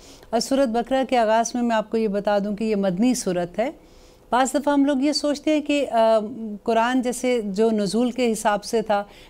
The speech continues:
वैसे नहीं है, तो ये ऐसे कैसे कि मदीना में तो तेरह साल के बाद ये सूरत नाजिल हुई थी। लेकिन जब जब आप इसकी डिटेल पढ़ेंगे इंशाअल्लाह, आप तफसीर को जानेंगे तो आपको इस बात का एहसास होगा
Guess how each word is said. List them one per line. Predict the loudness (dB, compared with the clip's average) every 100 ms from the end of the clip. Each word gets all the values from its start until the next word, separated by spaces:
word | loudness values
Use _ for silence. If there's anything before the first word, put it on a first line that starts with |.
| -2
वैसे | 0 2 0
नहीं | 2 0 2
है, | 0 -2 -12 -8 0
तो | 2
ये | 4 2
ऐसे | 2 0 -4
कैसे | -2 -4 -2 -2
कि | 0
मदीना | 0 2 2 2
में | 0 0
तो | -2
तेरह | 0 0 0
साल | 0 -2
के | -2
बाद | 0 0 0
ये | -4
सूरत | -4 -2 -2 0
नाजिल | 0 0 -2
हुई | -2 -2
थी। | -4 -10 -18 -20 -10 -4
लेकिन | 0 2
जब | 0 0
जब | 0 0
आप | -2 -4
इसकी | -4 -4 -2
डिटेल | 0 0 2 0
पढ़ेंगे | 0 -2 -2 -2 -2
इंशाअल्लाह, | -2 0 -2 0 -4
आप | -4
तफसीर | -8 -2 -2 0
को | 0
जानेंगे | 0 0 0 -2
तो | -2
आपको | -4 -2
इस | -6 -4 -2
बात | -2 -2
का | -4
एहसास | -4 0 0 0
होगा | -2 0